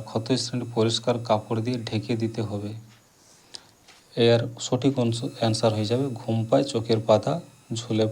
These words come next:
পড়ে, নজর ঝাপসা হয়, মাথার সামনে ঝুঁকে পড়ে। পরের প্রশ্ন দেখো, কোন সাপ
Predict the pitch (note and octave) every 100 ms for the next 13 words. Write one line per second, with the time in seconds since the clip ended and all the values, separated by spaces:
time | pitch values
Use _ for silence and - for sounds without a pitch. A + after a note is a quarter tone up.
0 | - B2 D#3+ - - - - A2 A2 A2
1 | A2+ G#2+ - G#2+ - - B2+ B2 A#2 A#2+
2 | B2+ A#2+ G#2+ G#2+ A#2+ A#2+ - G#2+ G#2 B2+
3 | C3 - A2+ C3+ C3+ G#2 G2 G#2 - -
4 | - - - - - A2+ A2+ A#2 A#2+ A2+
5 | A#2 A2+ A#2 C#3 - - - - - -
6 | - C3+ C#3 C3 - B2